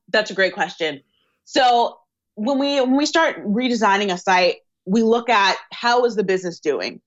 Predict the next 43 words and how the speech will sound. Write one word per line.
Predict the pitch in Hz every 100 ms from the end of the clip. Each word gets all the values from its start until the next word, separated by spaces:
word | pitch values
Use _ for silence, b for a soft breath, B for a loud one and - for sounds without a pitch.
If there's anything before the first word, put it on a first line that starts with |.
| -
truly, | - 180 107 113 196
you | 180 196
know? | 160 175
So | 196 180 170 b b _
what | 180 240 254
are | 220 214 208
the | 196
goal, | 185 185 185
revenue | 180 196 190 190
goals | 185 175
that | 180
you're | 160 180
not | 180 175 180
meeting? | 180 170 170 165 165 170 _ b _ _
Why | 170 190 214
is | 233 233
this | 208
happening? | 196 175 180 180 185 175 175 170
What | 190 214
is | 226
it | 220
about | 214 190
the | 190
customer? | 196 175 - 185 180 165
Because | 220 302
truly, | - 339 294 277 269 -
it's | 427 - - - _ -
typically | - 349 302 302 247 233
that | 196 185
you're | 196
not | 190 185 175 -
fully | 185 180 175 170 b _ _ _ _ -
getting | 226 208
your | 185
customer | - 165 180 147
right. | 113 -
So | -
usually | 196 208 220 226 220
the | 208 180
website, | 180 185 - 180 170
like | - 180
we | 165
said | 170 175 160